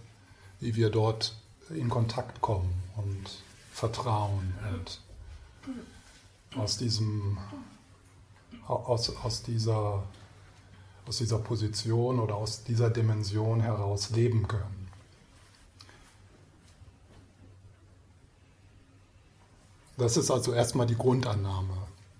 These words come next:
Wenn du dem nicht zustimmst, stimmst, dann ist das vollkommen in Ordnung. Es ist vielleicht hilfreich, f-,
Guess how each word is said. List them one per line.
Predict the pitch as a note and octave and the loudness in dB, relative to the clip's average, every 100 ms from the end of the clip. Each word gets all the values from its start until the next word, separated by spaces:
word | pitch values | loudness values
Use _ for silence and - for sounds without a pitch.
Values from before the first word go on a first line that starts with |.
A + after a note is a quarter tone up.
| - - - - | -20 -20 -18 -4
Wenn | B2 A#2+ | 2 4
du | A2+ A2 - - - - - - - - - - - - - - - - - - - - - - - - - - | 4 2 0 -10 -16 -20 -20 -20 -20 -20 -20 -20 -20 -20 -20 -20 -20 -20 -20 -20 -20 -20 -20 -20 -20 -20 -10 0
dem | A#2 | 4
nicht | A2+ A2 | 4 4
zustimmst, | - F3 - A2 F#3 - - - | 2 0 2 0 0 -2 -8 -10
stimmst, | - - B2+ E3 - A#2+ | -4 2 2 0 -4 -2
dann | G#2+ G#2 - - - - - | 0 -2 -6 -12 -16 -18 -12
ist | - A#2+ | -8 -4
das | A2 - - - C#3 C3+ - - - | -4 -4 -8 -6 -4 -4 -8 -18 0
vollkommen | C3+ C3 C3 A#2+ A#2 | 4 8 8 8 6
in | |
Ordnung. | A2 A#2 A2+ C#3+ E3 - - - - - - - | 6 6 4 0 -2 -4 -12 -18 -18 -20 -20 -6
Es | C#3 A#2 | 0 2
ist | C3+ | 2
vielleicht | - B2+ A#2 - | 4 4 4 4
hilfreich, | C3 C3 - B2+ A2+ A2 - - - - - - - - - - - - - - | 2 2 2 4 4 4 0 -8 -16 -20 -20 -20 -20 -20 -20 -20 -18 -18 -18 -16
f-, | - | -14